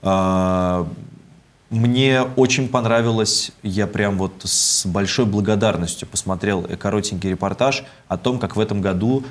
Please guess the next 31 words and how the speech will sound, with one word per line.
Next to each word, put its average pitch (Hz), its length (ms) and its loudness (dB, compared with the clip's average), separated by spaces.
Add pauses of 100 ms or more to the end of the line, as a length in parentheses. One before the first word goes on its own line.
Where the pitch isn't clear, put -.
московское 113 540 -2
духовенство 101 540 -2
поздравило 98 440 0
святейшего 95 480 -4
патриарха. - 480 -4
Не 87 100 -4
видел? 123 260 -4 (680)
Э, 95 420 2
его 104 220 2
пресс-служба 139 520 0
опубликовала 98 600 -2
видео, 117 400 2
где, 98 320 0
э, 95 520 -2
московское 101 520 -4
духовенство 147 580 -2
пришло 95 480 -4
к - 80 -10
святейшему, 123 720 -2 (300)
э, 98 260 0
преподнесли 107 540 -2
ему 95 140 0
букет 92 380 -2
цветов, 123 600 -2
э, 95 360 0
памятную 101 540 0
икону 147 340 0
и 104 120 -2
сказали: 107 400 0
«Ваше 101 220 -2
святейшество, 90 760 -2